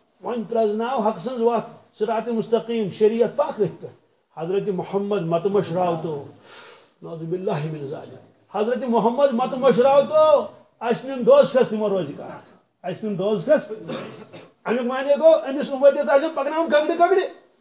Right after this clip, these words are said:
ملائک آسن دپان، یہِ تہِ حظ چونٕے، یہِ تہِ حظ چونٕے، یہِ تہِ حظ۔ اس لیے فرمووُکھ، یِمن آسہِ روزِ سیٚیی تَتہِ۔ رۄبا نجات، بے نمٲزِس آسہِ روزِ سیٚیی۔ ییٚمۍ نہٕ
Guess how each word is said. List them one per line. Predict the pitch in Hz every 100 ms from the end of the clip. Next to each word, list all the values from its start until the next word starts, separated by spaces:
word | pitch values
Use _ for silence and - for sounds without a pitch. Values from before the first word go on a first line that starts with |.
| _
ملائک | 180 226 269 302 302
آسن | 285 311 285
دپان، | 294 262
یہِ | 262
تہِ | 254
حظ | 262 254
چونٕے، | 240 214 175 160
یہِ | 160 175
تہِ |
حظ | 233 285 185
چونٕے، | 240 233 214
یہِ | 208
تہِ | 233
حظ۔ | 254 339 - - 196 196 - - _
اس | - 208
لیے | 240 269
فرمووُکھ، | 220 240 285 208
یِمن | 240 254
آسہِ | 208
روزِ | 202 247 165
سیٚیی | 202 185
تَتہِ۔ | 165 - _ _ _ _ _ _ -
رۄبا | 233 254 269 240
نجات، | 208 185 208 190
بے | 160 226
نمٲزِس | 240 247 233 208
آسہِ | 233 185
روزِ | 208 196
سیٚیی۔ | 214 202
ییٚمۍ | 254
نہٕ | 262